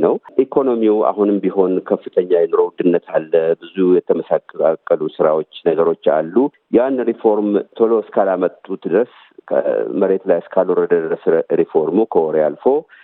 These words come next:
ብዙ ነገሮችን ሊያመሰቃቅል ይችላል። ይሄ ዋናው ቻሌንጃቸው ይመስለኛል። ሌላው ይሄ በቅርብ ጊዜ የሚመጣ እንግዲህ ምርጫ አለ።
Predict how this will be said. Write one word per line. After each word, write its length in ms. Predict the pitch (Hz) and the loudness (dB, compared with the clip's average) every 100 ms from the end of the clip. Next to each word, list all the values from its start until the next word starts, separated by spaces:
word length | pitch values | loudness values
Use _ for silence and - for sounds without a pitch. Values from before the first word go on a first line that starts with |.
| _ _ | _ _
ብዙ 180 | - 113 131 | -4 0 0
ነገሮችን 480 | 98 85 80 - | 0 -2 -2 -4
ሊያመሰቃቅል 720 | 78 76 76 - - 64 - 80 | -2 -2 -4 -4 -2 -2 -2 -4
ይችላል። 380 | - 71 69 69 | -2 0 2 2
ይሄ 140 | 113 143 | 2 2
ዋናው 380 | 127 139 143 135 | 0 0 -2 -4
ቻሌንጃቸው 640 | - 107 90 82 78 - 101 | -2 -2 0 -2 -2 0 -2
ይመስለኛል። 640 | 85 - - 64 62 57 - _ _ _ _ - | -2 -6 -10 -6 -4 -6 -10 _ _ _ _ -2
ሌላው 280 | 123 196 208 - - | 0 0 -2 -8 -2
ይሄ 160 | 98 101 92 | 0 2 0
በቅርብ 340 | - - 113 95 | -2 -2 -2 -2
ጊዜ 200 | 92 87 | -4 -2
የሚመጣ 380 | 95 92 87 87 90 | 0 0 0 0 -2
እንግዲህ 320 | 87 87 87 | -2 -4 -2
ምርጫ 280 | 82 92 - 87 | -2 -2 -2 -2
አለ። 200 | 78 | -2